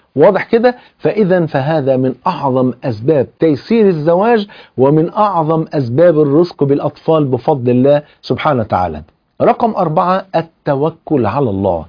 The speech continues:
قال صلى الله عليه وسلم كما عند الترمذي بسند صحيح: "لو أنكم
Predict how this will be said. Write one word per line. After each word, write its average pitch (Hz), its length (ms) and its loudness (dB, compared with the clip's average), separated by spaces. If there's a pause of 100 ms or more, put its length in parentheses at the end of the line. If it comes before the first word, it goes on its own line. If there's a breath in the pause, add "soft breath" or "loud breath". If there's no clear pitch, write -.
(360 soft breath)
قال 110 280 2
صلى 147 280 -2
الله 131 220 2
عليه 123 120 0
وسلم 107 460 -4
كما 123 220 -2
عند 139 280 -2
الترمذي 135 580 -2
بسند 135 480 -2
صحيح: 180 460 -2 (340 loud breath)
"لو 196 340 2
أنكم 160 580 -2